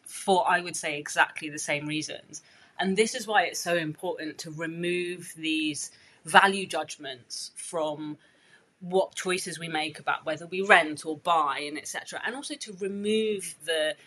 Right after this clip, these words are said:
the lack of transparency around what the reality is. So, you know, it might be a difficult subject to talk about, but I think it's really important that we're honest about how you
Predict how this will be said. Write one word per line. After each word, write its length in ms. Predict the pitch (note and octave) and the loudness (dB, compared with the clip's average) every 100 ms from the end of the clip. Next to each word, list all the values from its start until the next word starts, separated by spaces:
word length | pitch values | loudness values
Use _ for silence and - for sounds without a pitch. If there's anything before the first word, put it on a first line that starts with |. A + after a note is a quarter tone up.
| - - _ - - _ - F3 | -20 -20 _ -20 -20 _ -12 0
the 100 | F#3+ | 6
lack 380 | G3+ G#3+ A#3+ A#3+ | 10 8 6 -4
of 100 | - | -4
transparency 920 | F#3 F3 - G3 G3 F3+ - D3+ - | -4 -4 -2 0 0 -2 -8 -12 -12
around 460 | D#3+ E3 E3 E3 D#3 | -6 -2 -2 -2 -10
what 180 | D3+ - | -14 -10
the 80 | D#3 | -8
reality 600 | D3+ D3 C#3+ - - - | -2 -2 -2 -6 -12 -10
is. 260 | A#1+ - | -12 -12
So, 360 | - - F3+ F3 - - - - - - | -8 2 2 2 -6 -20 -20 -18 -14 -10
you 120 | A3+ G#3+ | -2 0
know, 200 | E3 E3 - _ _ - | 0 -4 -12 _ _ -20
it 260 | D#3+ A3 | -4 0
might 260 | A#3+ C4 A#3+ | 6 6 6
be 100 | C4+ | -2
a 40 | |
difficult 380 | B3+ B3 D4+ A#3 | -2 -4 -4 -6
subject 320 | B3 G#3 F3+ | -6 -6 -8
to 80 | F#3 | -8
talk 160 | G3 F#3+ | -6 0
about, 220 | D3 A#2 | 0 2
but 100 | D#3+ | 4
I 80 | F#3 | 4
think 220 | B3 A3+ | 2 -4
it's 120 | F3+ | -4
really 360 | F#3 A#3 C4 A3+ | 0 -2 -2 -6
important 460 | G3 - E3+ D3+ | -8 -8 -10 -10
that 120 | D3 E3 | -10 -6
we're 80 | D3+ - | -4 -2
honest 400 | F3+ E3+ D3+ - | -2 -2 -4 -6
about 300 | C#3+ C3 A#2 | -4 -4 -6
how 380 | - - E3 D#3+ | -4 4 4 4
you 200 | D3+ | -2